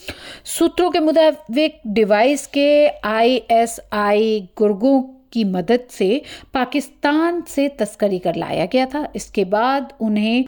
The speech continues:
मामले में वांछित के रूप में नामित किया गया था। एनआईए अधिकारियों के मुताबिक सिंह लखवीर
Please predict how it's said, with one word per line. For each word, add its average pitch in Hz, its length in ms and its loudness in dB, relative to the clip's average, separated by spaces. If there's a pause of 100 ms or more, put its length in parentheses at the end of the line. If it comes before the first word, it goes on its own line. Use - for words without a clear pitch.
(140)
मामले 233 300 2
में 220 120 0
वांछित 226 540 -2
के 214 120 0
रूप 214 260 -2
में 190 240 -6
नामित 202 380 -4
किया - 220 -14
गया - 180 -16
था। - 340 -8
एनआईए 202 280 2
अधिकारियों 196 480 -2
के 214 100 -8
मुताबिक 247 500 -2 (360)
सिंह 359 300 0
लखवीर 294 580 2